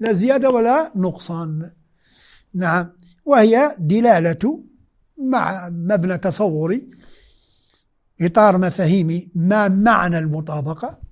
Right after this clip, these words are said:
هي دلالة اللفظ، يعني ما زن في الألفاظ من التواضع، دلالة، آه، الطبيعية نزعنا-، نزعناها، دلالة العقلية نزعناها.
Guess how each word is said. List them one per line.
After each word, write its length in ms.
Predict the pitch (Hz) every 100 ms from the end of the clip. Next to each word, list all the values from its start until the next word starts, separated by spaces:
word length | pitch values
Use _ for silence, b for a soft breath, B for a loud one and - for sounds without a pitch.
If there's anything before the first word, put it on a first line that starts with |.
| -
هي 260 | 269 262 208
دلالة 580 | 190 220 233 175 170 170
اللفظ، 640 | 175 175 233 269 269 262 294 - _ -
يعني 240 | 165 170
ما 180 | 165 170
زن 380 | 156 208 165 156
في 120 | 180
الألفاظ 500 | 165 160 127 156 147
من 180 | 147 156
التواضع، 640 | 156 175 269 233 165 180 - - _ _ _ _ _ 175
دلالة، 500 | 143 180 185 175 170 170 147 _ _ _ _ _ -
آه، 260 | 165 165
الطبيعية 760 | 175 - 170 139 180 170 160 - -
نزعنا-، 640 | 180 156 135 110 147 220 147
نزعناها، 760 | 151 135 120 180 190 226 311
دلالة 300 | 156 170 190
العقلية 500 | 175 151 170 240 254
نزعناها. 540 | 165 135 131 156 151